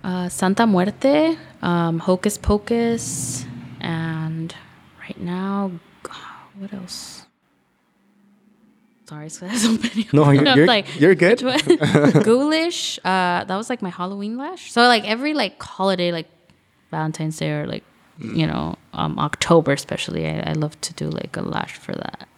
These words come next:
Speaker 3: Yeah.
Speaker 1: But, yeah, Santa Muerte is, like, the biggest one in Hocus Pocus.
Speaker 2: Why, why do you think that is?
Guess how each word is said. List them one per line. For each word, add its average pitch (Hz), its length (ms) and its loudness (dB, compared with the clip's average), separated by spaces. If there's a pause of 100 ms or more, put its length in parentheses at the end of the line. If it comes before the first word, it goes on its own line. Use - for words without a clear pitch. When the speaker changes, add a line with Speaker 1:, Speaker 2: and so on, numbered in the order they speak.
(260)
Speaker 3:
Yeah. 104 220 -10 (120)
Speaker 1:
But, - 340 0 (240)
yeah, 170 220 0 (340)
Santa 185 320 4
Muerte 196 280 2
is, 170 80 2
like, 160 180 2
the - 80 -6 (120)
biggest 151 520 2
one 151 180 0
in 147 120 -2
Hocus 151 320 -6
Pocus. - 640 -10 (160)
Speaker 2:
Why, 123 340 4
why 127 160 4
do 135 60 4
you 131 40 0
think 123 200 2
that 110 160 2
is? 110 460 0